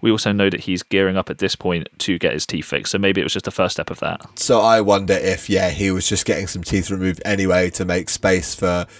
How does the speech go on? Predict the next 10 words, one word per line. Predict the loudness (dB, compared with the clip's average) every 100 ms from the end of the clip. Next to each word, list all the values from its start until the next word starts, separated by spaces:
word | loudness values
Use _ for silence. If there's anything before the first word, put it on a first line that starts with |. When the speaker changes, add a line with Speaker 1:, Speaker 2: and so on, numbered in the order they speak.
| -10
Speaker 2:
his | -4
others | -2 0 -2 -2
to |
spread | -4 2 2 4
out | 4 2 0
and | -6 0
then | 0 0 -4
just | -6 -6
kind | -6 -6
of | -8